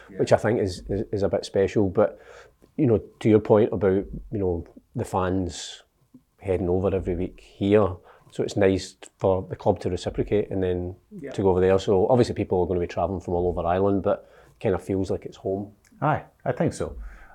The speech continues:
Speaker 1: I think so. I, I've, listen, I've been talking to Brent, uh, to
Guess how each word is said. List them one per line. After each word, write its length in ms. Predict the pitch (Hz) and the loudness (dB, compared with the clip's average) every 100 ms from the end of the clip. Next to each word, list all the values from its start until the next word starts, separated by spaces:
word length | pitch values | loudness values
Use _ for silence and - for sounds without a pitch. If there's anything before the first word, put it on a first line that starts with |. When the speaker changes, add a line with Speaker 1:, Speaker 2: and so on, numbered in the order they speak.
| - | -6
Speaker 1:
I 60 | |
think 220 | 107 101 - | -4 -4 0
so. 120 | 135 | 6
I, 220 | 143 143 | 8 10
I've, 240 | 120 127 110 | 8 2 2
listen, 300 | 113 - 104 | 0 2 0
I've 280 | 90 90 - | 0 -2 -8
been 120 | 87 | -4
talking 320 | - 101 - | 2 2 2
to 60 | 90 | -2
Brent, 340 | 92 95 - | 0 0 0
uh, 260 | 87 82 82 - | 2 2 0 -4
to 320 | 95 82 98 | -2 -2 -4